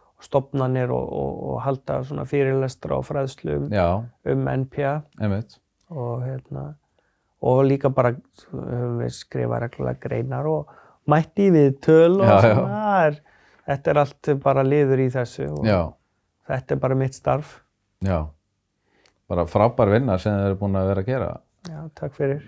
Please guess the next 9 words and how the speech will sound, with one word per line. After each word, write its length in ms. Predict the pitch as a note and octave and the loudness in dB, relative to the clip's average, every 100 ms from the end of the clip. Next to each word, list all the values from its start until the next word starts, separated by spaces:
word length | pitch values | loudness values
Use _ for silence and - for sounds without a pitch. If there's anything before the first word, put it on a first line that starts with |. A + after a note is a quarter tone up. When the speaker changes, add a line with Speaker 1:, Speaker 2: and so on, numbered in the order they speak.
| _ | _
Speaker 2:
Bara 320 | - F2+ F2 D#2+ | -10 -6 -6 -6
þakka 320 | G#2+ G#2 - | -6 -8 -10
ykkur 160 | F2 F2 | -12 -8
kærlega 380 | A#2 A#2 E2 | -6 -6 -6
fyrir 140 | F#2 G2+ | -6 -6
það. 140 | A2+ - _ _ _ _ _ _ - - - - - _ _ _ _ | -6 -10 _ _ _ _ _ _ -20 -20 -20 -20 -20 _ _ _ _
Ehm, 480 | G2+ A2 A2+ A2+ A2+ A2+ A2+ - - - - - - A#2+ | 6 8 10 10 8 6 2 -6 -20 -20 -20 -20 -4 0
eitthvað 240 | B2 C#3 | 4 4
svona, 280 | C3 C#3 | 6 6